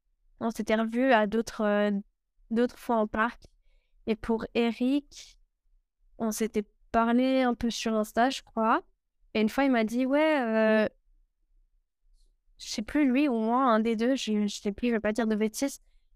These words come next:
Mais en gros, comme quoi, on devait s'organiser pour se faire un entraînement planche, euh, les deux, tu vois. Ça, c'était pendant ou après le Transformation Challenge, après le Transformation Challenge. Et du coup, euh,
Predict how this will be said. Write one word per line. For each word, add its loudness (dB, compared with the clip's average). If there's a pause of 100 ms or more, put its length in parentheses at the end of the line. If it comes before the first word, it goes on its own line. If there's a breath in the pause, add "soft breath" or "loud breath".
Mais 0
en 2
gros, 2
comme -2
quoi, 0
on 2
devait 0
s'organiser 0
pour -8
se -12
faire -2
un 0
entraînement -2
planche, -6
euh, 0
les 2
deux, 2
tu -12
vois. -4 (480)
Ça, 0
c'était -2 (720)
pendant 0
ou -2
après 0
le 0
Transformation -4
Challenge, -2
après -2
le -8
Transformation -4
Challenge. -4 (920)
Et 4
du 2
coup, -2
euh, 2